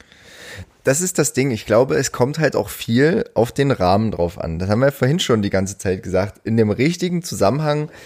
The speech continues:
macht Musik und macht Club und was auch immer, machen Konzepte halt auch Spaß. Aber wenn der Rahmen nicht stimmt, das ist halt super, super wichtig. Das ver-,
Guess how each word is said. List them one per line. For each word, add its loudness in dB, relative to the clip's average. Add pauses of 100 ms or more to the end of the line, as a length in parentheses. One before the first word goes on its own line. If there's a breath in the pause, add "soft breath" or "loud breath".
(480 loud breath)
macht 0
Musik 0
und -4
macht 0 (320)
Club 2
und -2
was 2
auch -6
immer, 2
machen -2
Konzepte -2
halt 2
auch 0
Spaß. -4
Aber 0
wenn 2
der 4
Rahmen 4
nicht -6
stimmt, -4
das -2
ist -6
halt 4
super, 0
super 0
wichtig. -4
Das -8
ver-, -2